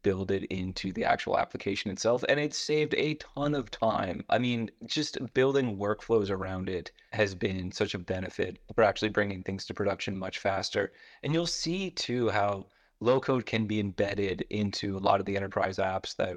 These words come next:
maybe we touched on before too, uh, and become a crucial part of an overall process for organizations. And the other thing too is, like, I know we harp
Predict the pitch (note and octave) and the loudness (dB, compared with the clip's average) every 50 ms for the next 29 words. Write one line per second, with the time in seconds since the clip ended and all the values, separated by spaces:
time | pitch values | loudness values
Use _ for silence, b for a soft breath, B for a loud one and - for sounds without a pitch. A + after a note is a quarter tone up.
0 | - - G2 G2 G2+ G2+ G2+ G2 G2 F#2+ G2 A2 - A2 G2 - - - G2 F#2+ | -8 -8 -6 -6 -2 -2 -2 -2 -2 -4 -4 -4 -4 -4 -4 -4 -2 -4 -2 -2
1 | F#2+ F#2 - - G#2+ G#2 G2+ - - - A2+ A2 G#2 G2+ - b b b b b | -4 -4 -4 0 0 0 0 0 0 0 0 2 0 0 -4 b b b b b
2 | b b - - A2 G#2 - - A2 G#2+ A2 A2 - - - B2+ B2 A2 - - | b b 0 2 2 4 4 2 0 0 -2 -2 -2 0 0 2 2 2 -2 -4
3 | - - A#2 A2 - - A#2 A2 G#2 G2 G2 F#2 - _ - - - - A2 G#2 | -4 -2 -2 -2 0 2 2 2 2 2 -2 -4 -6 _ -16 -10 -2 2 4 4
4 | G2+ G2+ - - - G2+ F#2+ F#2+ F#2+ F#2+ F#2+ F#2+ F#2+ - - b b b b b | 4 2 0 -4 -6 -4 -2 -2 -2 -2 -2 -4 -6 -8 -12 b b b b b
5 | b - B2 A#2+ - G#2+ G#2 G2 G#2 G2 F#2+ F#2+ F#2+ - - - G#2 G2+ F#2+ F#2+ | b 0 2 4 4 2 2 2 0 -2 -2 -2 -4 -8 -6 0 2 4 4 4
6 | - - - G2+ G2 F2 - - - - _ _ _ _ _ _ - - A#2 G#2+ | 2 0 0 0 0 0 -2 -6 -10 -14 _ _ _ _ _ _ -2 2 4 4
7 | G#2+ - G2+ G#2 G#2 F#2+ G2 G2 F#2+ F2+ - G2+ G2 F#2+ F#2+ - - - F#2+ F#2 | 4 4 2 0 0 0 -2 -2 -4 -4 -2 -2 -2 -2 -2 -4 -4 -4 -6 -6
8 | - - b b b b b C3 C#3 C#3+ D3 C#3 D#3 F3 F#3+ G#3 G#3 G3+ F#3 D#3+ | -8 -10 b b b b b 2 2 2 4 4 4 4 4 2 2 0 0 0
9 | - D3+ C#3+ D3 C#3 C3 C#3 C#3 B2+ A#2+ - - _ _ _ _ _ - C#3+ C3+ | -2 -4 -4 -4 -4 0 2 2 2 2 0 -8 _ _ _ _ _ 2 2 4
10 | D3+ D#3 E3 E3+ E3 D#3+ D#3 - _ _ _ _ - B2+ B2 B2 B2 B2+ - - | 4 4 2 2 0 -2 -2 -6 _ _ _ _ -8 -4 -2 -2 0 -2 -4 -6
11 | - - - - - - - - - C3 B2 B2 - | -8 -20 -20 -16 -14 -12 -2 6 8 8 8 8 6